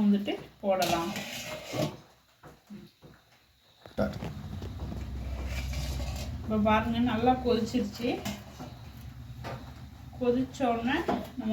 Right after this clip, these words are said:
Speaker 1: வந்துட்டு லாஸ்ட்டாக மீனை போட்டோன்னே இறக்குற வேலை தான். ஏன்னா இது அஞ்சு செகண்ட்ல வந்துட்டு மீன் வெந்துடும். அப்புறம் மீனை போட்டதுக்கப்புறம் வந்துட்டு பெரட்டக்கூடாது, மீன் பீஸெல்லாம் உடஞ்சி போயிடும். இது பார்த்தீங்கன்னா அடவு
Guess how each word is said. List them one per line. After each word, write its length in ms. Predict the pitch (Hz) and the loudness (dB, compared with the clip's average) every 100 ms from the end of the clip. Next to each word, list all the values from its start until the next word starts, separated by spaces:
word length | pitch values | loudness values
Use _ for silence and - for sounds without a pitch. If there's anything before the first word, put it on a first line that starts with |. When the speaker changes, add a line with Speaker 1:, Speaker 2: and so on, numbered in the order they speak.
| 220 | 2
Speaker 1:
வந்துட்டு 260 | 262 262 | 2 4
லாஸ்ட்டாக 500 | 214 247 - 302 294 247 | 4 4 4 4 6 6
மீனை 240 | 254 277 254 | 6 6 4
போட்டோன்னே 520 | 247 262 254 262 254 302 247 | 6 6 8 6 8 8 6
இறக்குற 320 | 247 - 240 220 | 6 2 0 4
வேலை 160 | 208 196 196 | 6 6 4
தான். 180 | 208 320 - - - - - | 2 2 0 -4 -18 -12 -4
ஏன்னா 120 | 226 254 | 2 6
இது 100 | 240 208 | 8 10
அஞ்சு 320 | 220 233 262 262 247 240 240 | 8 8 8 8 8 4 4
செகண்ட்ல 440 | 233 277 285 277 240 | 0 0 2 4 4
வந்துட்டு 340 | 226 226 214 294 269 214 202 - - 220 | 2 2 4 6 8 6 4 -2 -6 0
மீன் 220 | 247 247 214 | 6 8 10
வெந்துடும். 520 | 208 226 214 220 294 320 - - - - 226 | 8 8 6 4 2 -2 -10 -18 -18 -16 -8
அப்புறம் 260 | 233 240 226 | 0 2 6
மீனை 280 | 269 294 269 254 | 8 8 6 6
போட்டதுக்கப்புறம் 840 | 247 262 269 233 226 220 254 240 | 4 4 0 2 2 4 4 4
வந்துட்டு 280 | 220 220 214 262 | 4 2 2 4
பெரட்டக்கூடாது, 600 | 220 233 254 226 208 214 277 226 | 6 6 4 4 6 8 8 8
மீன் 220 | 226 240 214 | 8 8 6
பீஸெல்லாம் 460 | 226 208 220 233 196 | 2 0 2 4 2
உடஞ்சி 280 | 180 214 220 180 | 6 8 6 2
போயிடும். 360 | 143 180 247 294 - - - - - 247 | -2 2 2 2 -4 -20 -20 -20 -6 0
இது 80 | 247 262 | 4 4
பார்த்தீங்கன்னா 400 | 262 294 320 311 233 | 4 6 6 8 8
அடவு 320 | 220 285 294 | 8 8 10